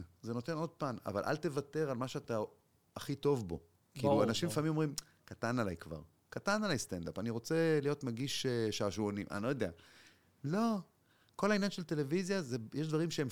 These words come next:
Speaker 1: forever ויש דברים שהם באים והולכים. חדשות, מזג אוויר, ספורט, זה דברים שאתה יכול לשרוד איתם שנים, למשל.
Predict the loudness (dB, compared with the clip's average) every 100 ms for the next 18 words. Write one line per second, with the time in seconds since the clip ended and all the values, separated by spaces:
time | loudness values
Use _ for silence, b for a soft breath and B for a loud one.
0 | 0 2 2 2 -2 -2 -2 -2 -2 0
1 | 0 -2 -4 -6 -10 -8 -6 -2 -2 0
2 | 0 0 -2 -2 -2 -2 -2 -2 0 0
3 | 0 -4 -4 -4 -4 -4 -4 -6 -4 -6
4 | -4 -2 -2 -4 -6 -10 -10 -8 -10